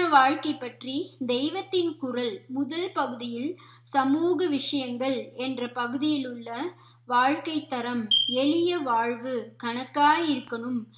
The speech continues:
என்ற உரைகளில் காண்க. இங்கு காணும் இவ்வுரையில் உள்ள சில விஷயங்கள் இப்பகுதியில் உள்ள பரோபகாரம்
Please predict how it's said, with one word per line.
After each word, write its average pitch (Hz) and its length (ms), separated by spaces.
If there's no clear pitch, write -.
என்ற 262 320
உரைகளில் 254 680
காண்க. 226 380
இங்கு 233 340
காணும் 262 580
இவ்வுரையில் 294 640
உள்ள 262 260
சில 247 300
விஷயங்கள் 262 680
இப்பகுதியில் 285 720
உள்ள 254 380
பரோபகாரம் 285 1000